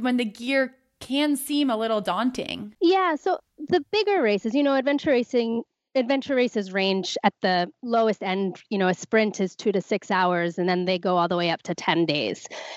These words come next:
Speaker 2: And certainly when you get into the, you know, multi-day races, your gear closet gets pretty robust. But when you're just getting into the sport, really what you need is a bike that will work on trails or gravel.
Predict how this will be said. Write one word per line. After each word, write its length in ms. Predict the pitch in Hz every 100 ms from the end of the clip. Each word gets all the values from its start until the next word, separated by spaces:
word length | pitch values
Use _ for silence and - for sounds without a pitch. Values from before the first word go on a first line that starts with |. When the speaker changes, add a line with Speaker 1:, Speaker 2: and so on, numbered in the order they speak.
| -
Speaker 2:
And 180 | 254 254
certainly 360 | - 311 294 254
when 180 | 226
you 100 | 214
get 220 | 202 185 185
into 300 | 185 - 180
the, 360 | 175 175 170 -
you 140 | 202
know, 100 | 180
multi-day 600 | 190 196 190 202 180 170
races, 640 | 165 160 - 165 165 156 -
your 200 | 214 196
gear 280 | 180 170 165
closet 540 | - 170 165 170 156 -
gets 320 | - 156 - -
pretty 260 | - 190 160
robust. 720 | 165 156 156 147 - - - - - - -
But 140 | 269
when 140 | 285
you're 120 | 302 320
just 220 | 403 -
getting 200 | 494 349
into 220 | 320 320
the 80 | 302
sport, 320 | - 220 196
really 280 | 240 277 285
what 180 | 240 233
you 120 | 233
need 220 | 220 214
is 200 | 208 185 -
a 120 | 202
bike 360 | 185 185 196 -
that 220 | 196 190
will 260 | 214 190 175
work 340 | 175 175 185 - -
on 460 | 185 175 170 170 - - - _
trails 440 | - 202 180 180 185
or 60 |
gravel. 520 | 180 160 156 165 160